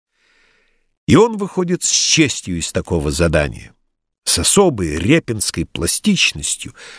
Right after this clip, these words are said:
лепит живые голову, даёт посадку и характерные повороты и жесты,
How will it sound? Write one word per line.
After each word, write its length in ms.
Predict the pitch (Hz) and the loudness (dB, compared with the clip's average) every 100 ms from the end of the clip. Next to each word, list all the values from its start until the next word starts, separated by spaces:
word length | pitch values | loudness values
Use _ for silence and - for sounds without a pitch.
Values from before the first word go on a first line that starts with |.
| - | -6
лепит 440 | - 104 156 147 113 | 2 2 2 -2 -6
живые 540 | 80 131 135 147 143 | -4 0 4 4 2
голову, 680 | 104 101 135 101 90 - - - - - _ | 2 4 4 4 -2 -8 -20 -20 -20 -20 _
даёт 460 | - - 123 156 175 _ _ | -6 2 4 4 0 _ _
посадку 800 | 147 165 - 165 196 - - 180 | 2 2 2 2 2 0 0 2
и 400 | 170 165 165 147 | 4 4 4 2
характерные 920 | 117 - 139 139 - 165 170 156 160 | 0 0 2 0 2 2 4 2 2
повороты 800 | 135 147 139 131 151 180 - 135 | 4 4 4 4 2 2 0 -2
и 40 | 110 | 0
жесты, 760 | 78 107 180 139 - - 65 | 0 2 2 2 -4 -8 -16